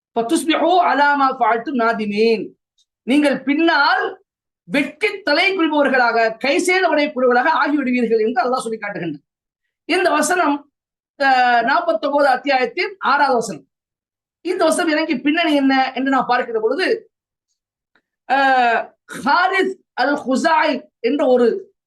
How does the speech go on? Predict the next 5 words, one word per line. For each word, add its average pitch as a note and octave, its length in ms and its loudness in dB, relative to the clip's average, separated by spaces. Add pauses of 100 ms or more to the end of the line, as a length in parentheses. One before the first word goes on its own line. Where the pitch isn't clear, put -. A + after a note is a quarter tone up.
ஒரு C#4+ 180 -2
மனிதர், C4 520 0 (1200)
அஹ், C#4 360 2
மதீனாவுக்கு D#4+ 500 2
வருகிறார்கள். C4+ 760 0